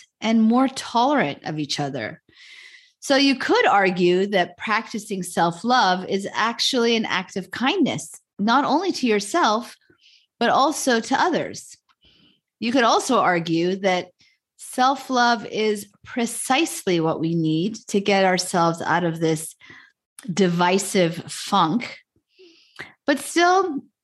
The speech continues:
it's hard to know how to make the concept of self-love practical. So in today's podcast, I want to break it down, break down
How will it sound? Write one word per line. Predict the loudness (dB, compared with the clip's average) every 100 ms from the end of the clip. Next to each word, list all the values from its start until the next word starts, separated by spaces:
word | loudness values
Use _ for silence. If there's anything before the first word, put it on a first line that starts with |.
| _
it's | -2 0
hard | 2 0
to | 2 2
know | 4
how | 2 2 2
to | 2
make | 2 2 0 -4 -16 _
the | -8 -6
concept | -4 0 0 0 -2 -2 -2
of | -6 -6
self-love | -8 -2 0 0 -4 -2 2 2 0 -4 -16 _ _ _ _ _
practical. | -6 -6 -6 -10 -12 -12 -14 _ _ -20 -20 -20 -20 _
So | -2 2 4 4 2
in | 0
today's | 2 2 2 0
podcast, | -2 0 0 -2 0 0 -2 -8 -12 -4
I | 0 0
want | 0 0 -2
to |
break | -2 0 0 0
it | -4
down, | -2 0 0 -2 -4 -8 _ _ _ _ _ -2
break | -2 0
down | 0 2 2 0